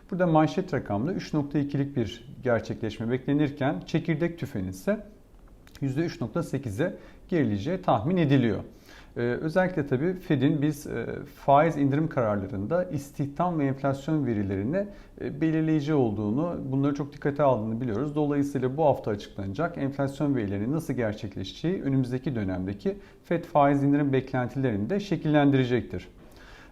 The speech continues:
İçeri baktığımızda ise Cuma günü, e, Kasım ayı cari işlemler dengesi verileri açıklanacak. Burada da piyasa beklentileri cari işlemler açığının bir nokta yedi milyar dolar seviyesinde gerçekleşeceği yönünde.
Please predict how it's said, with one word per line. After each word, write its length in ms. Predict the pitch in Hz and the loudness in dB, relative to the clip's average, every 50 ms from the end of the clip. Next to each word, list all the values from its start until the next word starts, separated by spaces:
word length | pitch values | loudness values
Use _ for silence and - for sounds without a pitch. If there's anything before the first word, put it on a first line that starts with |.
| - - | -10 -10
İçeri 300 | - - - 240 233 214 | -8 -4 -2 -2 2 6
baktığımızda 680 | 185 151 131 - - - 123 110 107 104 95 90 104 98 | 8 6 6 6 2 -2 -2 -2 -2 -2 -2 -2 -2 -2
ise 400 | 95 95 - - 196 208 208 208 202 156 | -2 -4 0 2 4 4 4 4 0 -2
Cuma 360 | 160 170 165 156 156 143 127 | -2 2 4 6 6 6 6
günü, 580 | 110 98 107 117 143 185 208 208 190 - - - | 2 0 0 0 0 0 0 -2 -2 -4 -6 -4
e, 440 | 120 120 117 117 110 85 - - - | -6 -4 -4 -6 -6 -8 -10 -12 -6
Kasım 340 | - 165 160 - - 120 104 | -4 -4 -2 -2 -2 0 0
ayı 140 | 135 185 180 | 0 -2 0
cari 340 | 156 165 160 156 156 156 | 4 6 8 8 8 6
işlemler 560 | 151 143 - - 156 151 147 147 147 147 135 123 | 4 0 2 2 2 4 6 6 6 4 4 4
dengesi 440 | 120 107 104 101 101 - - - | 2 0 0 -2 -2 -4 -6 -4
verileri 180 | 101 92 98 92 | -4 -2 -2 -4
açıklanacak. 720 | 90 - - - - 98 98 - - 180 190 196 196 - - - - - - - | -6 -8 -12 -12 -10 -8 -8 -6 -2 -2 -2 -2 -2 -8 -18 -20 -20 -20 -16 -10
Burada 300 | - 185 156 123 117 170 | -6 -6 -2 -2 -2 0
da 180 | - 170 196 185 | 0 0 0 2
piyasa 380 | - 180 165 160 165 147 127 110 | 2 2 2 2 2 0 0 0
beklentileri 760 | 107 104 - - 104 95 95 95 - 92 98 117 160 190 | -2 -4 -4 -4 -4 -4 -4 -6 -6 -6 -4 -4 -4 -4
cari 240 | 156 170 156 151 147 | 2 6 6 6 6
işlemler 360 | 139 143 - 147 135 139 135 | 4 2 2 2 2 2 2
açığının 540 | 113 101 101 - - 104 127 170 196 190 160 | 0 -2 -4 -6 -4 -2 -2 0 0 0 2
bir 180 | 156 160 156 139 | 2 2 4 2
nokta 260 | 117 107 - - - | 0 -2 -4 -2 0
yedi 220 | 175 160 143 147 | 0 2 2 4
milyar 380 | 143 135 117 110 107 101 101 92 | 2 2 2 2 0 0 0 0
dolar 220 | 101 98 98 104 | -2 -4 -4 -6
seviyesinde 760 | 101 - - 151 135 110 98 - - - 117 135 180 202 202 185 | -6 -4 -4 -2 -2 -2 -2 -4 -4 -4 -2 0 0 -2 0 2
gerçekleşeceği 800 | 175 156 123 - - - 101 - - 101 - - - 175 180 180 | 4 4 4 2 0 -6 -6 -6 -10 -12 -14 -4 -2 0 2 4
yönünde. 340 | 151 131 110 98 95 92 | 4 2 2 2 -2 -4